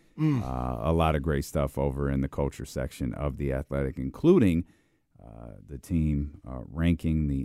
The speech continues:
Speaker 2: in-season courts.
Speaker 1: Oh. Who is number one?
Speaker 2: Minnesota.
Speaker 1: Okay.
Speaker 2: Minnesota was number one.
Speaker 1: Okay.
Speaker 2: Los Angeles was number two. The Lakers, excuse me.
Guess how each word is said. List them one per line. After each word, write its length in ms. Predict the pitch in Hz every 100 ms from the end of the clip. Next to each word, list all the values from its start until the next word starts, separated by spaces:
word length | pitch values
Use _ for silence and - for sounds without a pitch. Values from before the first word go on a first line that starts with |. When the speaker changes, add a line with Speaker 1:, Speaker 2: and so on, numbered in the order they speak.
| 80
Speaker 2:
in-season 540 | 85 - 87 76 69
courts. 560 | - 78 50 - - - _ _ _ _ -
Speaker 1:
Oh. 200 | - 92 - _ _ _ _ _ _ -
Who 120 | 135
is 100 | 127
number 220 | 131 127
one? 220 | 131 123 - _ -
Speaker 2:
Minnesota. 460 | 80 80 110 90 - - _ _ _ _ _ _ _ _ _ _ _ _ _ _ _ _
Speaker 1:
Okay. 240 | 120 - 87 - _ _ _ _
Speaker 2:
Minnesota 420 | 85 90 - 90
was 140 | 90 87
number 240 | 92 98
one. 360 | 98 90 104 95 _ _ -
Speaker 1:
Okay. 80 | 107 _ - -
Speaker 2:
Los 240 | 76 76 -
Angeles 440 | 87 87 90 -
was 120 | 82
number 220 | 85 87
two. 320 | 90 87 82 95 -
The 80 |
Lakers, 420 | 85 78 - 80 -
excuse 340 | - 87 71
me. 160 | 76